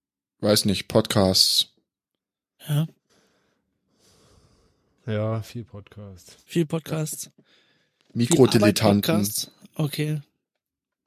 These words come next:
Speaker 3: Mikrodilettanten. Gibt's die immer noch?
Speaker 1: Ja,
Speaker 3: Haben
Speaker 1: die
Speaker 3: die, sind
Speaker 1: gibt's
Speaker 3: die
Speaker 1: immer
Speaker 3: immer
Speaker 1: noch.
Speaker 3: mal aufgelöst?
Speaker 1: Die bringen nicht so viele Episoden raus, aber meistens ist es dann doch ziemlich pures Gold.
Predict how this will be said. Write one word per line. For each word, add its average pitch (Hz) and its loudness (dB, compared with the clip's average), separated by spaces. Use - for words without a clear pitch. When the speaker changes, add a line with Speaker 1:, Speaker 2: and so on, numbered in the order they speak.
Speaker 3:
Mikrodilettanten. 101 0
Gibt's - 4
die 139 6
immer 151 6
noch? 123 6
Speaker 1:
Ja, - 0
Speaker 3:
Haben - -20
Speaker 1:
die 110 0
Speaker 3:
die, 98 2
sind 107 -2
Speaker 1:
gibt's 110 0
Speaker 3:
die 117 -2
Speaker 1:
immer 113 -2
Speaker 3:
immer 101 -2
Speaker 1:
noch. 95 -4
Speaker 3:
mal 98 -10
aufgelöst? 131 -8
Speaker 1:
Die 117 0
bringen 196 2
nicht 185 4
so 185 6
viele 143 0
Episoden 135 2
raus, 127 4
aber 123 4
meistens 110 2
ist 107 2
es 113 0
dann 107 2
doch 110 0
ziemlich 113 2
pures 120 2
Gold. 110 2